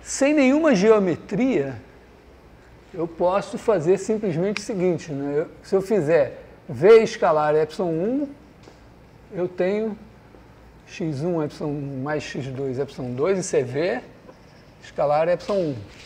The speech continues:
Isso é igual a x um, epsilon um, epsilon um, mais x dois, epsilon dois, epsilon dois,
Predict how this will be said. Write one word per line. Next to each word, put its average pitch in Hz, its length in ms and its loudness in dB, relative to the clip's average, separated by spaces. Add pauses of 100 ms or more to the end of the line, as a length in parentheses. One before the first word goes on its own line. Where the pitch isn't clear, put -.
(920)
Isso 208 280 4
é 196 80 6
igual 143 600 2 (1160)
a 151 120 -6
x 151 460 -4
um, 165 200 0
epsilon 151 280 -6
um, 139 340 -4
epsilon 139 260 -10
um, 226 400 -4 (840)
mais 151 340 -4
x 139 280 -10
dois, 143 420 -4
epsilon 139 360 -8
dois, 127 440 -6 (1700)
epsilon 139 420 -12
dois, 220 720 -4